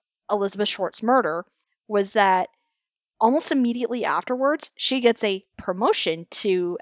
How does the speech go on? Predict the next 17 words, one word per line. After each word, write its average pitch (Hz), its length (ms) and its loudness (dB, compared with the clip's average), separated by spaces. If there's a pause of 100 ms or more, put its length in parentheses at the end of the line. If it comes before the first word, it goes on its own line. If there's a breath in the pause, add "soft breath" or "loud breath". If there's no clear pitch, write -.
(120)
an 185 220 -2
editor 240 400 0
job 127 420 -4 (460)
and, 208 500 2
uh, 202 300 8
was 214 180 -2
told, 226 240 2 (120)
"Yeah, 330 280 6
you're 269 220 6
gonna 320 160 2
be 330 120 2
too 339 220 6
busy 302 320 2
to 254 100 8
write 262 240 10
about 220 380 8
this." 196 500 0